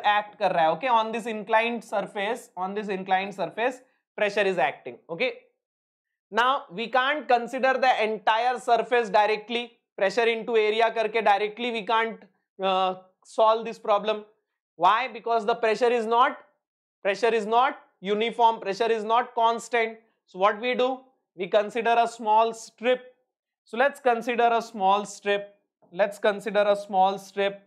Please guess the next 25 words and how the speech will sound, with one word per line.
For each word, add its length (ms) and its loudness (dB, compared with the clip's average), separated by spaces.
एक 160 -6
बहुत 280 2
ही 80 -6
छोटी 440 -6
स्ट्रिप 360 -10
कंसीडर 460 0
करते 280 -2
हैं 320 -4
at 300 -4
an 120 0
angle, 420 -4
sorry, 320 -2
at 220 0
a 120 2
distance 580 -2
R, 380 2
a 60 -6
very 240 -2
small 400 0
strip 500 -4
at 180 -2
a 60 -6
distance 600 -10
R, 340 0
and 340 -4